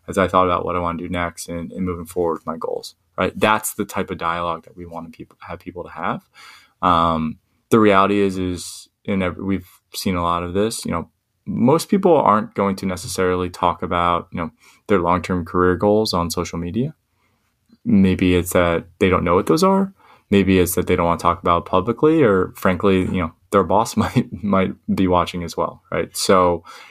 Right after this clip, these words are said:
it's more in that, that it comes to those offline venues, tho-, those conversations and, and those referrals. And the third one, and, and this is certainly as we build more of the product vision, is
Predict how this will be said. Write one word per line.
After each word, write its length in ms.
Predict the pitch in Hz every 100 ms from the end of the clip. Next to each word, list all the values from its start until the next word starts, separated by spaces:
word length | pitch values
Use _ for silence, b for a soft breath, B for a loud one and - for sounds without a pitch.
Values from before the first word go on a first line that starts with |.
| B
it's 200 | 123 113
more 280 | 123 120 123
in 100 | 113
that, 320 | 104 92 90 -
that 260 | 101 90 -
it 40 |
comes 280 | 101 92 90
to 60 | 92
those 180 | 85 -
offline 560 | 90 85 - 85 85
venues, 440 | 82 82 85 87 -
tho-, 140 | 87
those 420 | - 92 82 -
conversations 800 | - 87 85 - 90 - 98 98
and, 180 | 92 82
and 140 | 87 85
those 160 | 82
referrals. 560 | 87 82 85 85 85 - _ B B B B -
And 100 | 139
the 80 | 135
third 260 | 165 165
one, 240 | 147 131 120
and, 180 | 101 98
and 180 | 107
this 180 | 107 101
is 100 | 104
certainly 320 | - 107 98
as 140 | 92 87
we 80 | 92
build 340 | 85 90 87
more 180 | 87 87
of 60 |
the 60 | 85
product 380 | - 92 85 -
vision, 420 | 90 85 87 85
is 500 | 85 92 90 87 -